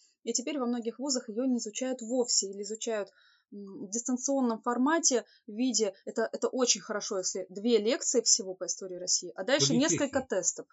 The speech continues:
Speaker 2: Политехе
Speaker 1: Да, я не
Speaker 2: курс
Speaker 1: хотела
Speaker 2: истории.
Speaker 1: называть этот вуз.
Speaker 2: Ну, а чё ж не называть-то? В политехе курс истории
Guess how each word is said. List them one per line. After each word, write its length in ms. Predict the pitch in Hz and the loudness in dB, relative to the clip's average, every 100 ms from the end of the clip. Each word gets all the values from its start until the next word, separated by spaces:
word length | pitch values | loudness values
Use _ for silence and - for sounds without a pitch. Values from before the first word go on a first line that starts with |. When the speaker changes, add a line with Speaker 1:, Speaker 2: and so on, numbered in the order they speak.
| _ | _
Speaker 2:
Политехе 400 | 120 139 131 107 | -8 -6 -6 -6
Speaker 1:
Да, 80 | 202 | 2
я 120 | 220 | 4
не 80 | 247 | 4
Speaker 2:
курс 20 | |
Speaker 1:
хотела 380 | 247 254 269 202 | 2 4 6 6
Speaker 2:
истории. 20 | |
Speaker 1:
называть 440 | 208 226 233 214 220 | 4 4 6 6 4
этот 200 | 220 220 | 2 2
вуз. 300 | 294 339 - - | 4 6 6 4
Speaker 2:
Ну, 160 | 233 247 | -2 0
а 60 | |
чё 180 | 302 147 | 0 0
ж 60 | 120 | -2
не 60 | |
называть-то? 500 | 117 120 113 98 - | -2 -2 -4 -6 -8
В 100 | 104 | -4
политехе 520 | - 151 151 196 - 117 | 4 4 4 0 2 2
курс 240 | 156 - | 2 4
истории 580 | 127 - 165 156 113 | 2 6 8 8 8